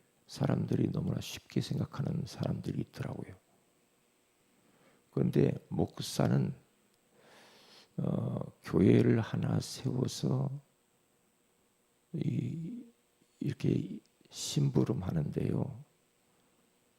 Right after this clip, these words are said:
어, 어떤 때는 눈물을 흘릴 때도 많고요.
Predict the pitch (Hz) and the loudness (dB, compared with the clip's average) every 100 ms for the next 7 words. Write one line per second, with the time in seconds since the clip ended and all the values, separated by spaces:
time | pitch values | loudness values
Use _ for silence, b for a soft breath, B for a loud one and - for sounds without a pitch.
0 | _ _ _ _ - - - - - - | _ _ _ _ -12 -4 -2 -2 2 2
1 | 110 113 - - 76 92 95 87 - - | 4 2 2 2 4 4 4 2 0 -2
2 | - - - - - - - | -4 -4 -4 -6 -8 -10 -10